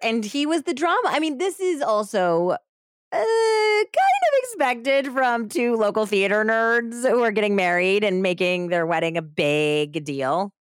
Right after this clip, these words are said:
In fact, they were so well known in these local theater groups that they were known as the Royals because they were so cute and they were this good-looking young couple that got all the best parts in all the plays.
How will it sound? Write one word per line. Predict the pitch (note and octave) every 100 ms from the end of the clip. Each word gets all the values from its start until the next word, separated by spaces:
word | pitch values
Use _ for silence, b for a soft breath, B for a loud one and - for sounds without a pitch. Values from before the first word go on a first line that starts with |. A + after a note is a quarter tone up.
| B B B B B B
In | - A#3
fact, | - - D#4+ B3+ G3+ F3+ F#3+ G#3 - -
they | A3 A#3+ C#4
were | E4+
so | E4 - A3+
well | G#3+ G3
known | F3 E3+ F#3
in |
these | F3 E3 E3
local | D#3 D#3+ D3+ E3 D3+
theater | B2+ - D#3+ D3+ E3 F#3 G3+ - _ _
groups | F#3+ G3+ G#3 B3+ - - - B B B B B -
that | G3+ G#3 G#3+ G3 G#3
they | G3+
were | G3
known | G3 F#3 F#3+
as | F3
the | F#3
Royals | E3 D#3 D#3+ D3 D3 C3 E2+ -
because | F#3+ E3+ E3
they | E3+
were | E3 D#3+
so | - G3+ E3 F#3
cute | - - G#3 F3 D#3 D3+ - -
and | F3
they | E3 D#3+
were | D3+ D#3 D3+ C#3+ C#3+ D3 B B F#3
this | F3 F3 D#3
good-looking | F#3 F#3 F3 F3 F3+ F3+ E3 E3 D#3+ -
young | E3 D#3 F3+ F3+ F#3+
couple | F#3+ D#3+ E3+ D#3+
that | E3
got | E3
all | D#3
the | D#3+ D#3+
best | D3+ D#3 D#3+ -
parts | - D#3 D#3 -
in | D3+
all | C#3+
the | D3+
plays. | - D#3 - C3+ - - -